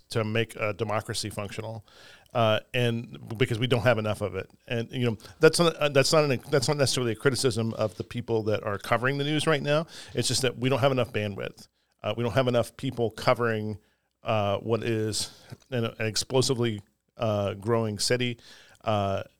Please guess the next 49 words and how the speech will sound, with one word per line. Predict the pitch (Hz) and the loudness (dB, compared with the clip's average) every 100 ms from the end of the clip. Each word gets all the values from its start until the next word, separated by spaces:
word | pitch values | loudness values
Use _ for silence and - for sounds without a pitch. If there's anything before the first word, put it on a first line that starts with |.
| _ _ | _ _
you | 123 | -4
know, | 113 | -4
the, | 110 | -4
the, | 127 123 - | -4 -6 0
the | 127 | 2
city | 170 139 123 | 2 2 4
that | 120 | 6
I | 120 | 6
grew | 127 123 123 | 4 4 6
up | 123 | 6
in | 131 120 120 117 - | 4 4 2 -2 -4
here | 123 123 120 | 0 2 2
in | 117 113 | 2 0
the | 110 117 | -2 -2
eighties | 113 98 | -2 -4
and | 107 | -4
nineties | 104 110 110 107 - - _ _ _ - | -2 -2 -2 -4 -6 -10 _ _ _ -2
is, | 117 110 104 98 - _ _ _ - - | 0 0 0 -2 -4 _ _ _ -16 0
is | 127 113 - - _ | 2 2 -2 -14 _
massively | 123 127 131 123 127 131 113 110 | 0 4 6 6 4 0 -2 0
bigger. | 113 107 107 110 - _ _ | 0 0 -2 -2 -6 _ _
Uh, | 107 104 104 104 - _ _ - - - | -2 -2 -2 -4 -8 _ _ -16 -14 -8
I, | 120 | -6
I | 120 117 | -4 -4
was | 120 | -2
telling | 127 120 | -2 -2
this | 113 - | -2 -4
to | 110 | -2
somebody | 123 107 113 | -2 -2 -2
the | |
other | 117 | -2
day, | 151 175 160 | 0 2 2
you | 147 | 4
know, | 127 - - - _ - | 2 0 -14 -20 _ 4
I | 147 | 6
have | 165 139 | 6 4
the | |
same, | - 143 135 123 113 - | 2 4 4 0 -2 4
I | 160 | 6
have | 175 | 8
the | 143 | 6
native | 131 135 135 | 8 8 8
problem | - 127 135 131 | 6 6 6 4
that | 120 120 - | 4 4 4
a | 123 | 4
lot | 117 120 | 4 4
of | |
people | 139 135 135 | 0 0 2
do, | 131 127 | 2 2